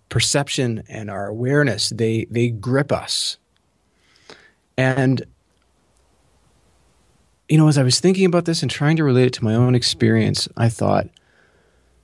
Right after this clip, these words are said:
yeah, there is something transfixing about God's love. There is something gripping, right? But I would f-, I would frame it very differently. It's almost like, uh,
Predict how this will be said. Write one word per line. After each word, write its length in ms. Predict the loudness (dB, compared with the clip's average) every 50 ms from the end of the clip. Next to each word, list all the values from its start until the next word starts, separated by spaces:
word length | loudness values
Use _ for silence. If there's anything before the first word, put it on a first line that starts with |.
| _ _ _ _ _ _ _ _ _ _ _ _ _ _ _
yeah, 500 | _ -2 2 2 4 4 2 2 2 2
there 180 | 4 4 6 6
is 120 | 4 2
something 380 | 2 0 0 0 0 0 0 -2
transfixing 1000 | 0 0 2 2 2 2 0 -4 -4 0 0 0 2 2 0 2 2 0 0 -4 -6
about 460 | -8 -4 0 2 2 4 2 2 0 _ _ _ _ _ _ _ _ _ _ -20 _ -4
God's 300 | -2 -2 -2 -2 -4 -8
love. 220 | -10 -10 -12 -12 -8
There 160 | -4 0 0 0
is 100 | 0 0
something 360 | 0 -2 0 2 2 2 0
gripping, 560 | 0 0 0 0 0 2 0 -4 -4 -4 -10 _ _ _ _ _ _ _ _ _ _ _ -20 _ _ _ _ _ _ _ _ _ -10
right? 320 | -6 -2 0 0 0 0
But 140 | 0 0 0
I 160 | 0 0 0 2
would 140 | 2 0 0
f-, 260 | -2 -14 -18 -12 -6 -4
I 80 | -2
would 100 | -2 -4
frame 240 | -4 -2 0 0 0
it 120 | 0 -2
very 440 | -6 -6 -4 -2 0 2 2 2 0
differently. 600 | 0 -2 -4 -4 -2 -2 -4 -2 -2 -2 -2 -4 -4
It's 160 | -4 0 2
almost 340 | 4 4 4 4 2 0 0
like, 280 | 0 0 0 -2 -2 0
uh, 320 | 0 2 2 0 -2